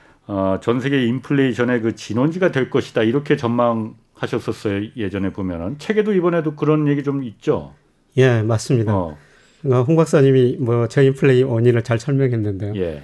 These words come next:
Speaker 2: 뭐 천구백구십 년대 중반 생산성 혁신을 통해 가지고
Speaker 1: 아.
Speaker 2: 생산성이 증가하다 보니까 물건을 싸게 생산할 수가 있거든요.
Speaker 1: 예.
Speaker 2: 그다음에 중국이 이천일 년 세계 무역기구 더블유티오에 가입합니다.
Speaker 1: 예.
Speaker 2: 그러면서 저임금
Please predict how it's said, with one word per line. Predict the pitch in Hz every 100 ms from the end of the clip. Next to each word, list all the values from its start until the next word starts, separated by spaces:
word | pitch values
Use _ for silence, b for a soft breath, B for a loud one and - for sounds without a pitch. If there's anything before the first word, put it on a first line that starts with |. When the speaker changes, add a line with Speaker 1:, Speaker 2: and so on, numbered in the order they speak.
| - _
Speaker 2:
뭐 | 120 113
천구백구십 | - 147 147 147 139
년대 | 127 120
중반 | 113 117 110 123
생산성 | 135 165 156 156 147 147 123 123
혁신을 | - 143 - 143 117
통해 | - 117
가지고 | 107 101 98
Speaker 1:
아. | 95 78 76 b b b
Speaker 2:
생산성이 | - 151 170 165 151 131 135
증가하다 | 135 123 113
보니까 | 110 110 110
물건을 | 104 117 123
싸게 | 139 147
생산할 | 143 139 120 104
수가 | 95 110
있거든요. | 95 - 104 92 101
Speaker 1:
예. | 85 73 b b -
Speaker 2:
그다음에 | 127 127 127
중국이 | - 135 139 143
이천일 | 127 135 - 123 120
년 | 117 135 135 b b -
세계 | - 156 147
무역기구 | 135 104 135 139 120 107
더블유티오에 | - 160 165 156 147 120
가입합니다. | 104 110 113 110 104 95 85 82
Speaker 1:
예. | 120 - b b _
Speaker 2:
그러면서 | - 131 131 120 160 147
저임금 | 147 - 131 131 123 117 143